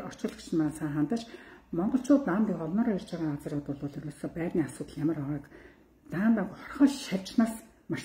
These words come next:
сэргийлмээр байна. Тий. Энэ дээр бол эдгээр чинь сан инспекц станц гэдэг одоо хор шалж устгадаг одоо хор цацалтыг бол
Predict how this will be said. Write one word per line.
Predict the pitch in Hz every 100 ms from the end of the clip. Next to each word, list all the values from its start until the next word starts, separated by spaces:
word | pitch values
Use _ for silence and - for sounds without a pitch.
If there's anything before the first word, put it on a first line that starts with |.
| -
сэргийлмээр | - 147 156 - 143
байна. | 143 - - _ _ _ _
Тий. | - 127 - - -
Энэ | 190 214
дээр | 277 196
бол | 175
эдгээр | 180 - 156 165 196
чинь | - 185 165
сан | 160 196 185
инспекц | 156 - 175 - -
станц | - - 156 -
гэдэг | 151 160 156 151 147
одоо | 151 151 143
хор | 139 175
шалж | - 143 143 - -
устгадаг | - - - 147
одоо | 147 - 127
хор | - - - - - -
цацалтыг | - - - - 269
бол | 202 190